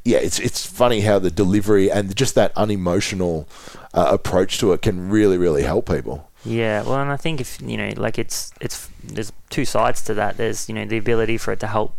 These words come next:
Speaker 2: other people, but there's also the ability for it to help you make better decisions, right? So,
Speaker 1: Mm.
Speaker 2: um, all right, last question. So this is a question that we, I ask everyone is, um, you know, was there a conversation or a, a conversation in your life that really made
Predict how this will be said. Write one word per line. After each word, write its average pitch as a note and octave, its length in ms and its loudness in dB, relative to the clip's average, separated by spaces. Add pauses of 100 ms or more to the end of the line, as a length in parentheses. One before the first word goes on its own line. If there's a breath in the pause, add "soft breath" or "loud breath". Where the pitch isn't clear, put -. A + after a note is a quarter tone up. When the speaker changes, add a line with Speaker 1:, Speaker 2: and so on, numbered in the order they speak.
(140)
Speaker 2:
other A2 200 -2
people, G#2+ 400 -2
but G#2 160 -2
there's G#2 180 -4
also G#2 300 0
the G#2+ 180 0
ability G#2+ 360 0
for G#2+ 160 -4
it G#2 60 0
to - 80 -4
help G#2+ 260 0
you A2+ 100 -2
make A2 220 -6
better G#2+ 160 0
decisions, A#2 560 -4 (540 loud breath)
right? G#2+ 240 0
So, G#2+ 240 0
Speaker 1:
Mm. D2+ 120 -6 (460 loud breath)
Speaker 2:
um, G#2 260 -2 (400)
all C3 100 4
right, A2 60 6
last C#3 280 6
question. B2 400 4
So A2 300 0
this A2 180 -4
is G#2+ 80 -4
a A2+ 40 -2
question A2+ 320 0
that A2 40 -2
we, G#2+ 60 -2
I G#2+ 320 -4
ask A2 260 -2
everyone A2 380 -2
is, A2 260 -8
um, A2 240 -6 (180)
you A#2+ 100 -6
know, A2 80 -4
was A#2 200 0
there A#2+ 100 2
a A#2+ 60 2
conversation A2+ 960 -2 (600 soft breath)
or A2 120 0
a, G#2+ 320 0
a A#2 40 -6
conversation A#2 640 -2
in A2 120 -4
your A2 100 -4
life A2 300 -2
that A2 160 -4
really A2+ 340 -2
made A2+ 360 -4